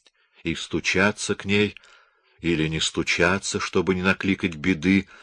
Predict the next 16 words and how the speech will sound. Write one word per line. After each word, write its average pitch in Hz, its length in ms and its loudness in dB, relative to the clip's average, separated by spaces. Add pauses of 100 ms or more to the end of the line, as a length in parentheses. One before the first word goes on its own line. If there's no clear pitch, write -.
(380)
на 92 200 4
это 92 160 2
доброе 90 400 6
жилище, 92 540 2
которое 90 420 4
собрало 90 520 0
краски - 680 -2 (220)
со 82 200 0
всей 85 260 0
земли. 76 440 -4 (1160)
Но 78 140 -4
куда 92 300 2
же 101 140 0
ему 98 200 2
деваться 101 520 2
теперь, - 440 -6